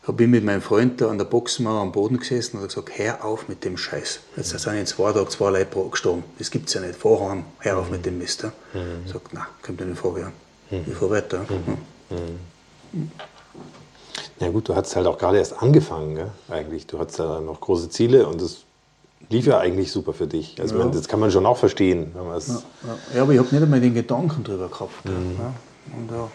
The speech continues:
Speaker 1: aber es ist so, wie es ist. Ja.
Speaker 2: Mhm.
Speaker 1: Monaco, es ist eh so, wie es gewesen ist, ist gut so.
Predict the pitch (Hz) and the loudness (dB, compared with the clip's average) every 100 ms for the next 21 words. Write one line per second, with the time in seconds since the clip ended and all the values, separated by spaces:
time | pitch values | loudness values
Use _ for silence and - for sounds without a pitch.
0 | - 107 123 127 147 147 170 - 127 120 | -6 2 2 6 6 6 2 2 -2 0
1 | 165 156 127 135 - - 92 107 110 104 | 0 -2 -6 -8 -10 -4 -2 0 -2 -6
2 | - 117 127 117 131 120 127 - - 110 | -12 -8 -2 2 2 0 -8 -20 -6 -2
3 | 113 - 123 120 117 113 - 139 - 101 | -2 -2 0 0 0 -2 0 -2 0 -8